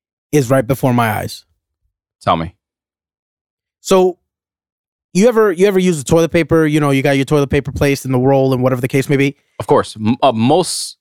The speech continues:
Speaker 2: underrated part of the bathroom experience.
Speaker 1: Exactly. That's why you gotta get the, the soft stuff, right?
Speaker 2: Right.
Speaker 1: But, so these, th-, somebody, somebody put the tissue lying under rather than over.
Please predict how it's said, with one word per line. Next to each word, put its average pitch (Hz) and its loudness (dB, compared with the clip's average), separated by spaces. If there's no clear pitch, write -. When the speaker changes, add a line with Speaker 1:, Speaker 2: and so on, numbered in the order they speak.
Speaker 2:
underrated 98 0
part 85 -2
of 85 -6
the 85 -6
bathroom 78 -4
experience. - -4
Speaker 1:
Exactly. 170 0
That's 139 0
why 160 2
you 151 0
gotta 151 0
get 143 -4
the, 131 -2
the 127 -2
soft 147 0
stuff, - -6
right? 139 0
Speaker 2:
Right. 69 -2
Speaker 1:
But, 190 0
so 226 2
these, 262 0
th-, 190 -8
somebody, 170 0
somebody 143 0
put 208 2
the 170 0
tissue 151 0
lying 165 2
under 143 -2
rather 143 2
than 135 0
over. 110 -2